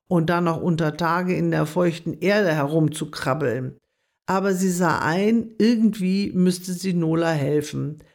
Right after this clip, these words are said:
Auch war ihre Neugier geweckt, um was es sich wohl handeln könnte bei dem unbekannten Gegenstand, der bei Nola durch das Dach geplumpst war. Also machten sich die beiden auf den Weg.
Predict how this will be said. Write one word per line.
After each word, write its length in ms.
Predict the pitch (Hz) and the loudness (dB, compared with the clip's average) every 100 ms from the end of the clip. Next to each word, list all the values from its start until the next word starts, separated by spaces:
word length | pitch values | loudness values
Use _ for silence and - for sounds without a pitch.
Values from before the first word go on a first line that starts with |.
| _ _ _ _ | _ _ _ _
Auch 440 | - 143 214 226 180 | -6 -2 -2 -2 -2
war 240 | 147 - | -2 -2
ihre 200 | 175 196 | -2 0
Neugier 560 | 190 214 302 208 151 143 | 0 0 -2 -2 -2 -2
geweckt, 580 | 190 156 180 196 - - | -4 -4 -4 -4 -10 -2
um 160 | 180 170 | 0 0
was 180 | 180 | -2
es 160 | 185 185 | -4 -8
sich 200 | 196 - | -10 -4
wohl 200 | 190 156 | -2 0
handeln 460 | 196 277 302 175 151 | 0 0 2 0 -2
könnte 420 | 165 151 151 175 | -4 -4 -4 -4
bei 200 | 165 165 | -2 -2
dem 160 | 170 | -4
unbekannten 840 | - 214 220 202 190 170 160 147 143 | -2 2 2 0 -2 -4 -4 -6 -4
Gegenstand, 800 | 170 185 220 220 233 233 240 - _ _ - | -4 -2 -4 -4 -2 0 0 -4 _ _ -4
der 80 | 190 | -2
bei 200 | 185 160 | 0 2
Nola 420 | 156 170 202 208 | 2 2 2 0
durch 260 | 175 170 160 | 0 -2 -2
das 220 | 165 165 | -4 -2
Dach 240 | 190 - | -4 -2
geplumpst 600 | 175 165 185 156 151 - | -4 -2 -2 -2 -4 -6
war. 340 | 143 120 135 _ _ _ _ _ _ _ - | -4 -4 -6 _ _ _ _ _ _ _ -4
Also 520 | 254 277 285 277 269 | 0 0 0 0 2
machten 460 | 240 180 - 214 196 | 2 2 -2 -2 0
sich 180 | 202 | -2
die 140 | 196 202 | -2 -4
beiden 460 | 147 151 170 190 | -2 -2 -2 -4
auf 240 | - 143 - | -4 -6 -4
den 300 | 208 190 139 | 0 0 -2
Weg. 440 | - - - - | -6 -8 -12 -20